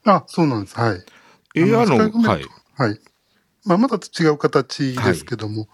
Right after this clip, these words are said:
Speaker 1: 画像認識系の
Speaker 2: うん。
Speaker 1: エーアールとかもやりましたね。
Speaker 2: うん。で、なんか今、あれじゃないですか。チャットジーピーティーとかね、オープンエーアイとか、
Speaker 1: うん、うん、うん、うん。
Speaker 2: あるとも出たり入ったりしながら、
Speaker 1: はい、はい。
Speaker 2: <laughs> あの、いろいろその会話もね、面白そうですけど、
Speaker 1: うん。
Speaker 2: 今はどうですか、
Speaker 1: そうですね。
Speaker 2: 赤松さん、なんか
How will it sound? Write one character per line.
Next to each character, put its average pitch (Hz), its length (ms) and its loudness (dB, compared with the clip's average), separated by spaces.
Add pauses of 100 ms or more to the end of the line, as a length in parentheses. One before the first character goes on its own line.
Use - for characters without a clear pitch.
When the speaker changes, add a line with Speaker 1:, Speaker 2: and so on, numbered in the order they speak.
(140)
Speaker 1:
画 131 120 0
像 135 100 0
認 135 180 0
識 - 240 -16
系 120 200 -2
の 113 280 -4
Speaker 2:
う 120 60 -2
ん。 87 320 -2
Speaker 1:
エ 131 60 0
ー 120 60 2
ア 110 40 0
ー - 20 -4
ル 98 60 -10
と - 100 -16
か - 120 -8
も 98 100 -8
や 101 60 -8
り 98 80 -12
ま 90 120 -12
し - 60 -18
た - 80 -6
ね。 110 60 2
Speaker 2:
う - 40 2
ん。 78 220 -6 (760)
で、 160 100 0
な 185 100 4
ん 175 40 -2
か 123 80 2
今、 98 580 0
あ 92 60 -4
れ 98 60 -2
じ 92 80 -2
ゃ - 20 2
な 87 60 -4
い - 20 -8
で 80 40 -10
す - 80 -18
か。 78 340 -16
チ - 100 -10
ャ 92 40 -8
ッ - 40 -12
ト - 120 -12
ジ 92 140 -6
ー 85 60 -6
ピ 92 100 -10
ー - 20 -10
テ 95 80 -6
ィ - 20 -6
ー - 20 -10
と 85 80 -8
か 76 80 -16
ね、 82 60 -8
オ 85 140 -6
ー - 20 -10
プ 87 160 -12
ン 87 40 -6
エ 85 40 -8
ー 85 80 -8
ア - 20 -6
イ 85 40 -10
と 80 100 -14
か、 78 180 -16
Speaker 1:
う 135 40 -4
ん、 131 40 0
う - 40 0
ん、 131 40 0
う 127 40 0
ん、 117 420 -4
う - 20 -4
ん。 107 40 -2
Speaker 2:
あ 107 40 4
る 101 80 2
と 104 80 -2
も 90 160 -4
出 104 120 0
た 92 100 -4
り 85 60 -8
入 98 100 -2
っ - 40 -4
た - 100 -12
り 76 60 -12
し - 120 -12
な 85 80 -8
が 82 80 -10
ら、 76 340 -14
Speaker 1:
は - 260 -2
い、 107 40 -2
は 110 80 -4
い。 - 20 -4
Speaker 2:
<laughs> 110 80 -10
あ 98 60 -14
の、 107 80 -4 (460)
い 98 100 -4
ろ 101 120 2
い 98 40 2
ろ 98 80 0
そ - 100 -6
の 98 100 -2
会 110 220 2
話 85 80 -4
も 80 60 -10
ね、 107 100 0
面 107 140 0
白 107 160 -2
そ 120 120 -2
う 104 40 2
で 92 40 -2
す - 80 -8
け 80 120 -10
ど、 139 80 0
Speaker 1:
う 123 40 2
ん。 113 280 -4 (400)
Speaker 2:
今 196 260 4
は 95 80 0
ど 101 140 0
う - 20 4
で 101 40 0
す 98 60 -6
か、 95 40 -10
Speaker 1:
そ 85 100 -4
う - 20 -6
で - 40 -20
す - 20 -6
ね。 90 40 -2
Speaker 2:
赤 - 20 -
松 85 160 -4
さ - 80 -12
ん、 76 40 -10
な 76 80 -10
ん 76 60 -14
か - 240 -16